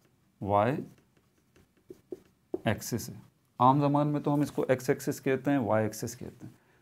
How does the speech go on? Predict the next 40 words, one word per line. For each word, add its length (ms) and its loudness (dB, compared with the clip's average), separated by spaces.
लेकिन 220 2
क्योंकि 260 0
complex 480 2
numbers 300 2
को 120 0
हम 120 2
deal 220 4
कर 120 4
रहे 140 -2
हैं 200 -12
इसलिए 340 2
यहाँ 300 2
पर 280 0
x 220 2
axis 300 0
जो 160 0
है 140 -8
इसको 260 2
हम 200 4
एक 140 0
नाम 280 4
देंगे, 320 2
इसको 200 -4
हम 80 2
कहेंगे 340 0
real 380 4
axis, 520 -10
Real 480 0
axis, 400 -4
ठीक 120 -4
है 80 6
भाई। 180 2
और 260 4
ये 220 4
जो 120 4
हमारे 180 6
पास 300 2
y 240 6
axis 440 0
है 120 -8